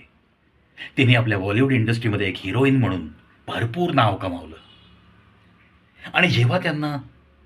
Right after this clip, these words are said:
हिरोईनचा दर्जा नसलेल्या भूमिकांची ऑफर व्हायला लागली, तेव्हा त्यांनी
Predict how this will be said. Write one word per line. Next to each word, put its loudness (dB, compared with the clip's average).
हिरोईनचा 2
दर्जा 0
नसलेल्या 2
भूमिकांची 2
ऑफर -2
व्हायला 2
लागली, -12
तेव्हा 6
त्यांनी 0